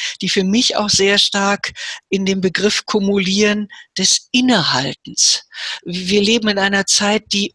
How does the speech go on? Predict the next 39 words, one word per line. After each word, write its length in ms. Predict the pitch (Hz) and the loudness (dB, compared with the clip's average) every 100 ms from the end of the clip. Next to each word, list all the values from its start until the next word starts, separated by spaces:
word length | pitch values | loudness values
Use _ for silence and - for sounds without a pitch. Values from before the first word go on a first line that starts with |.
| - | -6
ungeheuer 880 | 240 320 269 202 165 170 202 190 - | 0 2 0 -2 -2 -2 0 0 -2
auf 180 | 175 - | -4 -4
Dynamik 680 | 185 180 170 185 190 156 - | -4 -2 0 0 0 -4 -6
abstellt. 600 | - - - 123 127 - | -4 0 0 0 -4 -4
Das 160 | - - | -4 -4
wird 180 | 151 | -6
auch 140 | 160 - | -6 -10
als 160 | - - | -6 -4
sehr 120 | 135 | -4
positiv 600 | - 208 180 - 139 - | -4 0 0 -2 -6 -8
gesehen. 340 | - 110 147 - | -8 -8 -8 -6
Alles 320 | 147 151 135 | -4 -2 -2
ist 200 | 165 - | -2 -2
dynamisch 580 | 139 147 156 151 147 - | -2 -2 -2 -2 0 -2
und 160 | - - | -2 -8
Unternehmen 560 | 151 151 156 165 156 | -6 -6 -2 -2 -2
müssen 240 | 151 - 147 | -2 -2 -4
sich 140 | - | -4
dem 180 | 151 139 | -6 -6
anpassen, 500 | 151 151 147 - 156 | -8 -6 -4 -2 -2
Individuen 640 | 175 170 160 185 156 156 | -4 -6 -4 -4 -4 -4
müssen 280 | 156 156 160 | -2 -2 -2
sich 220 | 156 - | -4 -2
anpassen. 520 | 160 160 - 147 - | -4 -4 -4 -2 -2
Und 80 | 147 | -2
wenn 180 | 165 180 | -4 -4
du 120 | 160 | -6
nicht 160 | 165 156 | -2 0
schnell 320 | - 175 175 | 0 0 -2
genug 320 | 170 180 185 _ | -4 -6 -8 _
bist, 280 | 175 - | -2 -2
rauscht 440 | 143 151 196 - - | -4 -2 0 0 0
der 120 | 156 | -2
Zug 280 | - - 170 | -2 -4 -6
der 140 | - 156 | -6 -2
Zeit 420 | - 160 170 - | 0 0 -2 -4
an 140 | 156 | -6
dir 180 | 151 160 | -4 -6
vorbei. 600 | - 156 - 165 175 180 | -4 -8 0 0 2 0